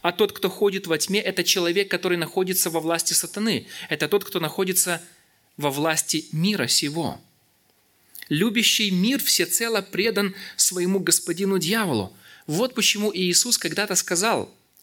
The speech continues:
фарисеям: «Ваш отец – дьявол, и вы хотите исполнять похоти его,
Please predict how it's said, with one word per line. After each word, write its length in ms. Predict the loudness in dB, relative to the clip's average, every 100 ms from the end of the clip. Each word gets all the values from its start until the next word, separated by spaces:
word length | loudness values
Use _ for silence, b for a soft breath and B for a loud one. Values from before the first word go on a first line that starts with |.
| -8
фарисеям: 680 | -2 2 2 2 0 -2 -8 -12
«Ваш 320 | -4 0 0 0
отец – 300 | 0 0 0
дьявол, 500 | 0 0 0 -2 -6 b b b b
и 80 | -2
вы 140 | 0
хотите 440 | 0 -2 -2 -2 0
исполнять 600 | 0 0 0 0 -2 -2
похоти 420 | -2 0 -2 -2
его, 380 | 0 0 -4